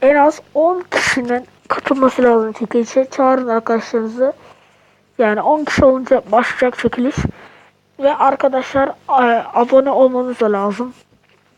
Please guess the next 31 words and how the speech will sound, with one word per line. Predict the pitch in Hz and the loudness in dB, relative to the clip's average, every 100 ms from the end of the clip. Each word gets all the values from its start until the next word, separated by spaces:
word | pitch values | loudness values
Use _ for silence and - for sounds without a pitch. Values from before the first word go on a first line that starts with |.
| - - | -20 -2
Abone | 214 247 302 | 2 4 4
olacaksınız. | 330 320 339 - 320 330 - - | 2 2 -2 -2 -6 -6 -10 -8
Bu | 269 269 | -2 0
bir. | 311 - - - _ - - _ 277 | 0 -2 -12 -20 _ -20 -20 _ -6
İkincisi, | - 269 285 - | -4 -4 -6 -6
"katılıyorum" | - 240 262 277 320 | -2 0 4 4 4
yazacaksınız | 311 294 294 - 285 277 | 2 2 0 0 0 4
yoruma | 277 294 311 294 | 4 4 2 4
ve | 294 | 0
Facebook | - 285 - - | 2 0 0 0
adresinizi | 247 247 - 247 254 | 2 2 -4 -2 4
vereceksiniz. | 269 262 254 - 262 247 - 294 | 4 4 -4 -6 -8 -10 -6 -6
Üçüncüsü, | - 277 262 247 - _ | -4 -6 -4 -8 -10 _
bu | 285 | -2
kadar. | 285 262 262 - - - - | 0 2 -2 -4 -14 -4 -2
Üç | 294 - | -2 0
kural. | 247 233 | 2 4
Facebook | 240 311 302 - 233 | 2 2 0 0 2
adresinizi, | 247 247 254 254 254 262 262 - - - - - | 4 4 0 -4 0 0 0 -4 -20 -20 -20 0
pardon, | 240 214 | 2 2
Facebook | 208 294 - - | 2 0 0 -4
sayfanızı | 262 247 254 262 262 | 0 0 -2 -4 -2
falan | 262 247 240 | 0 2 2
beğenmenize | 247 262 254 254 | 2 2 -2 0
hiç | 285 - | -2 2
gerek | 262 240 247 | 4 4 2
yok. | 233 - | -2 -4
Kurallarınız | - - 269 254 240 220 208 | -6 0 4 6 4 2 -6
bu | 233 285 | -8 -4
kadar | - 262 233 | 0 2 2
arkadaşlar. | 226 - 233 208 - 226 | -2 -4 -4 -4 -4 -6